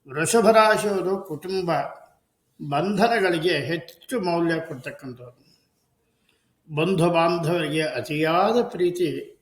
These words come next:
ಇಟ್ಕೊಳ್ತಾರೆ. ಸ್ನೇಹಿತರಲ್ಲಿ ಶಾಶ್ವತವಾದ ನಂಬಿಕೆಯನ್ನ ಬೆಳೆಸ್ತಾರೆ. ಯಾರನ್ನಾದ್ರೂ ಒಮ್ಮೆ ಹೃದಯದಿಂದ ಸ್ವೀಕರಿಸಿದ್ರೆ ಜೀವನ ಪೂರ್ತಿ ಪ್ರೀತಿಸ್ತಾನೆ ಇರ್ತಾರೆ.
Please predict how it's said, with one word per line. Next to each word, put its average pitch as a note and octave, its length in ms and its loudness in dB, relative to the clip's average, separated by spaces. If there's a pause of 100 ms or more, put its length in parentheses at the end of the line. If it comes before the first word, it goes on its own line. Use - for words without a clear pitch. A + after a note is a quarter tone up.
(140)
ಇಟ್ಕೊಳ್ತಾರೆ. C#3 840 -6 (840)
ಸ್ನೇಹಿತರಲ್ಲಿ G#3 800 2
ಶಾಶ್ವತವಾದ F3 1160 -2
ನಂಬಿಕೆಯನ್ನ D#3+ 600 -2
ಬೆಳೆಸ್ತಾರೆ. B2 800 -10 (800)
ಯಾರನ್ನಾದ್ರೂ F3+ 920 2
ಒಮ್ಮೆ D#3 200 2
ಹೃದಯದಿಂದ G3 880 4
ಸ್ವೀಕರಿಸಿದ್ರೆ D3+ 1200 -6 (840)
ಜೀವನ F#3+ 460 4
ಪೂರ್ತಿ A3+ 880 2 (240)
ಪ್ರೀತಿಸ್ತಾನೆ E3 640 -2
ಇರ್ತಾರೆ. B2+ 500 -10